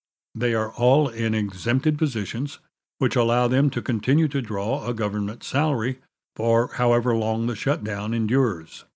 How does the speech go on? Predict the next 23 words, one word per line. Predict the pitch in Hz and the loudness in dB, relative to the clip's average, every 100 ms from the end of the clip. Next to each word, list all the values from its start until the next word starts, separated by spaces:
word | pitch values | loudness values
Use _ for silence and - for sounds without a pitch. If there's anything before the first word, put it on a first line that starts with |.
| _ _ _ _ _ _ _ _ | _ _ _ _ _ _ _ _
They | 113 127 117 | 0 2 4
therefore | 127 196 - 107 123 | 4 4 2 -2 -2
feel | - 120 120 135 - | 0 0 2 -2 -2
none | 110 123 | 2 2
of | 123 | 2
the | 107 101 | 0 -4
emotional | 104 104 104 107 101 98 | -2 0 0 -2 -6 -8
distress, | 92 - - 139 165 170 - - _ _ _ - | -8 -10 -2 2 4 2 -4 -12 _ _ _ -6
worries | 120 135 131 113 | 2 4 4 2
about | 113 107 117 - | -4 -2 -6 -6
survival, | 110 95 110 123 151 175 151 _ _ _ | -10 -4 0 0 0 -4 -6 _ _ _
or | 123 123 120 | 2 4 4
career | 123 113 147 165 | 0 4 4 4
disruptions, | 110 - 92 - 113 127 - _ _ _ _ - | 0 -2 -6 -6 -6 -6 -8 _ _ _ _ 0
which | 139 - | 0 2
consume | 127 - 139 131 131 - | -2 2 4 6 4 2
every | 147 170 151 143 | 2 4 4 4
waking | 120 151 139 113 | 4 2 2 0
moment | 117 147 127 139 - _ | 2 2 2 -2 -10 _
and | 123 120 117 104 _ _ - | -6 -2 -2 -4 _ _ -6
many | 117 123 165 135 | 2 4 6 4
sleepless | - 131 127 107 101 120 | 2 0 0 -2 -2 0
nights | 135 143 107 - - | 2 0 -4 -8 -14